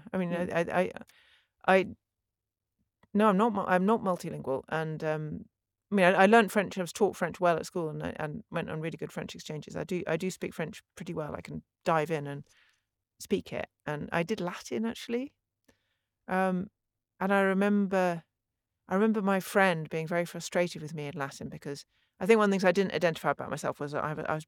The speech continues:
Speaker 1: dy-, pretty dyslexic. I've got a poor kind of working memory, but I've got a really good memory for long things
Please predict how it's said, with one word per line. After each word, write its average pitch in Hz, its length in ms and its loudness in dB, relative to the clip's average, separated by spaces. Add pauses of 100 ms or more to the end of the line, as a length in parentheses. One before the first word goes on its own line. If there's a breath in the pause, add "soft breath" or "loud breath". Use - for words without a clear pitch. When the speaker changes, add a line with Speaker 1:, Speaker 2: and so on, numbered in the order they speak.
(160)
Speaker 1:
dy-, 175 180 -8
pretty 233 220 -4
dyslexic. 190 540 -4
I've 143 120 -10
got 160 160 -4
a - 40 -4
poor 185 460 0
kind 170 160 -10
of 156 60 -10
working 165 300 -4
memory, 147 480 -10
but - 140 -8
I've 165 100 -8
got - 220 -4
a - 40 -12 (140)
really 185 240 0
good 175 220 -2
memory 143 280 -6
for 139 220 -8 (160)
long 143 600 -6 (220)
things 139 540 -10